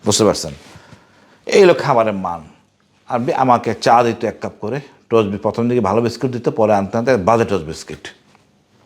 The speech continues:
আর আয়নাঘর যেটা নাম, ওরাই আমার বলতে, "আপনি কোথায় আছেন?" প্রথম দিকে। তো আমি একটু ক্যাজুয়ালি নিতে, "আয়নাঘর তো আয়নাঘর বলছে, আপনি আয়নাঘরে আছেন।" আচ্ছা, ঠিক আছে।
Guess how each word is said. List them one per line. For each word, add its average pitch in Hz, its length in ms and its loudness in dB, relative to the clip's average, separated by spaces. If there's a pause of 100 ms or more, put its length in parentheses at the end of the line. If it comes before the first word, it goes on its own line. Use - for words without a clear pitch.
(1000)
আর 107 100 2
আয়নাঘর 139 440 4
যেটা 131 200 0
নাম, 120 280 0 (120)
ওরাই 143 300 4
আমার 135 220 4
বলতে, 107 220 -4
"আপনি 101 120 -6
কোথায় 139 300 0
আছেন?" 123 340 -6
প্রথম 143 320 2
দিকে। 80 280 -4 (640)
তো 415 120 -4
আমি 359 180 2
একটু 247 140 2
ক্যাজুয়ালি 127 480 4
নিতে, 104 260 -2
"আয়নাঘর 98 300 -2
তো 98 100 -4
আয়নাঘর 90 400 -4
বলছে, - 340 -16 (440)
আপনি - 200 -4
আয়নাঘরে 90 420 0
আছেন।" - 240 -12
আচ্ছা, - 180 -6
ঠিক 95 240 -8
আছে। - 240 -10